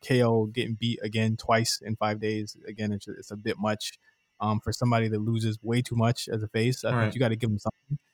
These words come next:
Speaker 1: He has to get something. And if he's not gonna get the I C title, what can he have? <laughs> You know what I mean? It's, it's gonna be, it, it, it's tough to, to put him in that position, but it does help get this Roman character over. And I felt like Kevin did not look bad in the loss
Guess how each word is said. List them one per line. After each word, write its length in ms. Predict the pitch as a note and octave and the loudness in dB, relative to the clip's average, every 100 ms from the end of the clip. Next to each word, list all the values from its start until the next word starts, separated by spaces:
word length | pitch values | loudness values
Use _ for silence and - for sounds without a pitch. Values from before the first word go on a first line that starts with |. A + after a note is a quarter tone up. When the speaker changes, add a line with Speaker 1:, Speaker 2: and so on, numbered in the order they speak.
| - | 4
Speaker 1:
He 80 | D#3+ | 6
has 100 | D#3 | 8
to 60 | |
get 100 | D3 | 6
something. 460 | - B2 A2 G2 G#2+ | 4 2 0 -4 -2
And 140 | A#2+ | -2
if 40 | B2 | 2
he's 120 | B2+ | 4
not 100 | C#3+ | 4
gonna 140 | C#3 | 4
get 80 | C3+ | 4
the 100 | B2+ | 4
I 140 | G2+ B2 | 2 2
C 120 | B2+ | 0
title, 460 | - B2 A2+ A2 - _ _ _ _ _ _ _ B2 | 0 2 2 -2 -6 _ _ _ _ _ _ _ 0
what 140 | C#3 | 2
can 140 | C#3+ | 4
he 60 | C3 | 6
have? 360 | A#2 E2+ E2 - - | 4 2 -4 -2 4
<laughs> 180 | D#3 - | 6 6
You 220 | G3 E3 | 8 8
know 60 | D#3 | 8
what 60 | |
I 40 | D3+ | 8
mean? 220 | D3+ D3+ | 8 8
It's, 260 | C#3+ C#3 | 8 6
it's 180 | - C#3+ | 4 2
gonna 200 | D3+ C#3+ | 6 6
be, 340 | C3 C3 B2+ B2 | 6 4 4 2
it, 140 | B2+ - | 0 -2
it, 140 | C3 - | -4 -4
it's 200 | C3 - | -8 -2
tough 320 | - A#2+ F#2 - - | 4 4 4 -6 -2
to, 240 | C3 A#2 | 0 0
to 120 | - | -2
put 160 | A#2+ C#3 | 0 2
him 80 | C3 | 4
in 60 | |
that 140 | A#2+ A#2+ | 2 2
position, 400 | A#2 B2 D3+ C3+ | 2 2 4 6
but 180 | C3 - | 4 4
it 140 | A#2 | 2
does 260 | B2+ B2+ B2 | 4 4 4
help 180 | B2 A#2 _ _ | 4 2 _ _
get 260 | C#3 - - | 2 2 2
this 200 | C3 - | 0 2
Roman 320 | A#2 B2 B2 | 4 4 4
character 360 | - A#2+ - G2+ | 2 0 2 2
over. 380 | C3 C3 B2+ - - - - | 2 4 4 2 -6 -20 -2
And 120 | C#3 C3+ | 4 4
I 100 | A#2+ | 4
felt 260 | - B2+ | 4 6
like 180 | C3 B2+ | 6 2
Kevin 480 | - C#3+ C3+ C3 B2 | 4 4 6 6 4
did 220 | A#2+ C3 | 4 4
not 320 | A#2+ B2+ B2 B2 | 6 4 4 2
look 200 | B2+ A#2 | 0 0
bad 380 | - A#2+ A2+ A2 - | 4 6 6 4 2
in 160 | A#2 | 2
the 80 | A2 | 2
loss 460 | G#2+ F2+ - - | 2 0 -2 -6